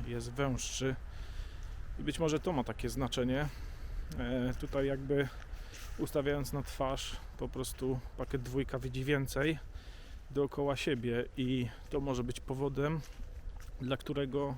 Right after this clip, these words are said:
ten kadr jest tak szybko gubiony. Natomiast jedynka jakby, powiedzmy, w siedemdziesięciu, no, sześćdziesięciu siedemdziesięciu procentach kadru ma moją twarz,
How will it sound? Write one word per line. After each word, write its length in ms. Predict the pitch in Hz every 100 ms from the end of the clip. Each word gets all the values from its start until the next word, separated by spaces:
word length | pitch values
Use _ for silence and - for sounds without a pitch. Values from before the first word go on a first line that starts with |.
| -
ten 160 | 151 131
kadr 300 | 147 143 143
jest 200 | 135 -
tak 140 | 139
szybko 300 | - - -
gubiony. 520 | 135 143 165 123 120 127 - - - - - - - -
Natomiast 440 | 131 143 151 139 151
jedynka 680 | 139 151 160 - 160 160 143 - - - -
jakby, 520 | 139 131 139 151 139 - - - - - - - -
powiedzmy, 500 | 131 135 - 143 139 - - -
w 80 | -
siedemdziesięciu, 760 | 147 143 139 165 143 151 147 - -
no, 180 | 170 160
sześćdziesięciu 500 | - 151 170 151 147
siedemdziesięciu 540 | - 147 143 160 156
procentach 520 | 151 143 160 156 143
kadru 440 | - 156 147 156 151 - - - - - - -
ma 100 | 147
moją 280 | 147 147
twarz, 480 | 139 - 156 117 -